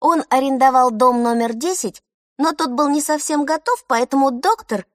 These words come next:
расположился в доме номер шестнадцать, который до того предназначался одной даме.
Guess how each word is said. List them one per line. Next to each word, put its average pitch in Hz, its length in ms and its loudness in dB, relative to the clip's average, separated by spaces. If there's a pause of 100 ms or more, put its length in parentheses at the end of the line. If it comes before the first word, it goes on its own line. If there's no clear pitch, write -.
расположился 359 760 0
в 262 60 -6
доме 339 300 0
номер 320 280 0
шестнадцать, 208 720 -6
который 190 400 -2
до 180 140 -2
того 240 260 -2
предназначался 226 880 -2
одной 294 280 0
даме. 175 440 -2